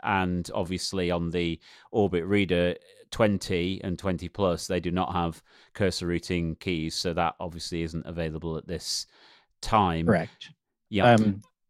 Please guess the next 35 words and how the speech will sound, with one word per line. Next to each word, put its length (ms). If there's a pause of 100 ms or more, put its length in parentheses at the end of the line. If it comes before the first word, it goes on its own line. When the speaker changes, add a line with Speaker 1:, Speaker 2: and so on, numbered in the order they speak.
Speaker 2:
the 100
one 240
thing 180
I 140
will 260
say, 240
I 120
don't 140
know, 320
I 80
don't 120
know 80
if 100
that's 220
coming 460
or 60
not. 300 (1700)
The, 100 (200)
Speaker 1:
Okay. 140
Speaker 2:
uh, 300
Speaker 1:
Watch 220
this 140
space. 260
Speaker 2:
I 60
know 240
that 180
the 120
Orbit 340
Reader 560
has 480
support, 580 (240)
you 120
know, 100
hid 260
support, 480